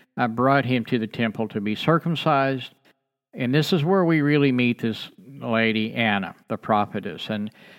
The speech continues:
she has spent most of her life living in the temple, and she's very rarely, uh, talked about. Uh, we have a tendency in some circles to really, uh, kind of throw the, uh, ladies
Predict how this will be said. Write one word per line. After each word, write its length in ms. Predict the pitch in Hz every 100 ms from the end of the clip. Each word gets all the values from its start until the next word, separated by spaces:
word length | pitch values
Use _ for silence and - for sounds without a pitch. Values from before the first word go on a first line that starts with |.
| -
she 300 | - 151 156
has 120 | 160
spent 480 | - 170 151 147 147 -
most 340 | 123 143 160
of 140 | 165 131
her 240 | 107 127
life 400 | 117 110 131 170 -
living 440 | 120 123 139 160
in 140 | 147 147
the 80 |
temple, 520 | 143 151 180 180 110 - _ _ _
and 160 | 123 131
she's 180 | - 120
very 380 | 127 127 123
rarely, 500 | 113 120 113 107 107 - _ _ _ -
uh, 160 | 104 -
talked 420 | - 127 143 143
about. 420 | 107 95 85 - - _ _ _ _ _ _ -
Uh, 160 | 156 104 127
we 160 | 127
have 180 | 120 135
a 60 | 117
tendency 540 | - 131 127 120 131
in 100 | 123
some 260 | 117 120 117
circles 480 | 127 123 120 113 -
to 160 | - 110
really, 480 | 110 117 113 110 107
uh, 240 | 98 98 - - - _ _ _ _ _ _ _ -
kind 180 | 160
of 120 | 151 139
throw 440 | - 147 147 143
the, 280 | 123 120 120
uh, 140 | 113
ladies 880 | 113 123 143 143 139 139 131 131 117